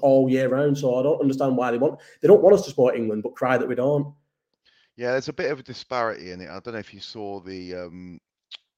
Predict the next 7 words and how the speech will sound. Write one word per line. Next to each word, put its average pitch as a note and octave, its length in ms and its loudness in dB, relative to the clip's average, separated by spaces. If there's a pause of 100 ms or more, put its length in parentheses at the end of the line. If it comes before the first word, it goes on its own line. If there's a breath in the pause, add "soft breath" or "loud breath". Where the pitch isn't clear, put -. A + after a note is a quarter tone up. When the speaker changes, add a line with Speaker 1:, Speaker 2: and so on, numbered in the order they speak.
Speaker 2:
England F#2+ 360 -12
fans F#2+ 340 -10
in F#2+ 100 -14
Macedonia F#2 720 -12
and F2+ 140 -16
that F2+ 180 -14 (240)
stop - 320 -12